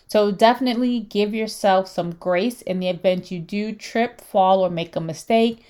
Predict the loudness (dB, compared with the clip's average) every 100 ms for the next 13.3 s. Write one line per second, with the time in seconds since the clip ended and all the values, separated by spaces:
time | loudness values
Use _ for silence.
0 | _ _ -6 -2 -2 -2 2 4 2 -6
1 | -4 -4 -6 -10 0 4 4 0 _ _
2 | _ _ -4 -4 -4 -2 0 0 -4 0
3 | 0 2 -2 -4 -4 -4 -6 -6 -4 -4
4 | -2 -2 -2 -6 -2 4 6 6 6 6
5 | 6 2 -12 -14 0 2 2 -2 -8 2
6 | 4 4 -6 -8 -8 -2 0 0 -6 -10
7 | -2 2 2 0 -2 0 0 0 -10 -18
8 | _ -20 -20 -18 -2 4 6 4 4 -2
9 | 0 0 2 0 0 2 2 2 2 4
10 | 2 -4 2 4 2 -2 -4 -4 -2 0
11 | 0 -2 -6 -4 -4 -2 0 0 -2 -2
12 | -2 0 0 -2 0 2 4 2 2 2
13 | 2 0 -4